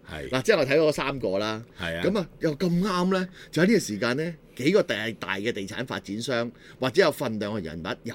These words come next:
Speaker 2: 出嚟講下嘢咯喎。
Speaker 1: 係。
Speaker 2: 噉啊，堅叔講啲乜嘢呢？即係政府要知道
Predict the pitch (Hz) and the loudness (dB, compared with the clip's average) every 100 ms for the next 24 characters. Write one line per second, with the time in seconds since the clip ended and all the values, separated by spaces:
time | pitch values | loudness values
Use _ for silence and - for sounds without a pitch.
0 | 98 - 135 76 80 101 78 62 71 60 | -10 -6 -4 -4 -8 -10 -10 -12 -16 -16
1 | 60 - 76 - - - - 185 170 208 | -18 -14 -14 -14 -20 -20 -8 -2 0 0
2 | 185 185 - 95 143 139 131 101 104 117 | 0 0 -2 -2 0 0 0 0 0 -2
3 | 117 - - - - 175 147 - 165 160 | -2 -8 -20 -20 0 4 4 4 4 4
4 | 151 117 147 151 123 123 - - - - | -2 0 2 4 2 2 -4 -20 -20 -18
5 | - 180 185 175 131 | -8 -2 0 2 2